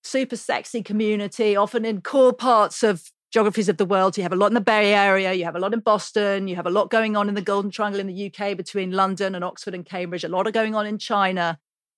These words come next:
where huge amounts of innovation, obviously often connected with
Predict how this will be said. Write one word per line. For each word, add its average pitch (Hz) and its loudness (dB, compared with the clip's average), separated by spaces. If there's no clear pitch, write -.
where 220 4
huge 320 0
amounts 226 -2
of 196 -2
innovation, 180 -2
obviously 190 -2
often 190 -2
connected 196 -2
with 180 -6